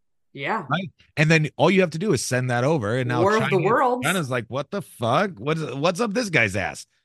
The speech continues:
Speaker 1: Yeah.
Speaker 2: He's like, "You're not gonna bomb me. I'm gonna bomb you." <laughs> You know what I mean? Like,
Speaker 1: And
Speaker 2: type
Speaker 1: if
Speaker 2: of
Speaker 1: people don't think that can happen, they should just look up War of the Worlds.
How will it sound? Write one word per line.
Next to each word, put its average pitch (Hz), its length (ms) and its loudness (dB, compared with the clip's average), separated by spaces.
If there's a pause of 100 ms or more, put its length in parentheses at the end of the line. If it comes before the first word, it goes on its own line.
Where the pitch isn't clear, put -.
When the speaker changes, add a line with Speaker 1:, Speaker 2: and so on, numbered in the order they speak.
(120)
Speaker 1:
Yeah. 165 160 -10
Speaker 2:
He's 160 80 -2
like, 147 140 2
"You're 165 80 2
not 247 100 4
gonna 190 120 4
bomb 110 320 2
me. 127 120 0
I'm 202 80 -2
gonna 233 120 -4
bomb 247 320 -2
you." 233 100 -6
<laughs> - 60 -8
You - 140 -6
know 214 80 2
what - 120 -12
I - 220 -18
mean? 247 200 -2
Like, 196 140 -4
Speaker 1:
And - 60 -10
Speaker 2:
type - 140 4
Speaker 1:
if 240 40 0
Speaker 2:
of - 60 -4
Speaker 1:
people 349 260 4
don't 302 220 2
think 285 200 -2
that 240 160 2
can 233 120 -4
happen, 202 340 -2
they 196 80 0
should 202 160 -6
just 196 220 -4
look 220 180 -2
up - 240 -2 (140)
War 165 260 -2
of 165 140 -4
the 160 80 -2
Worlds. 135 680 -8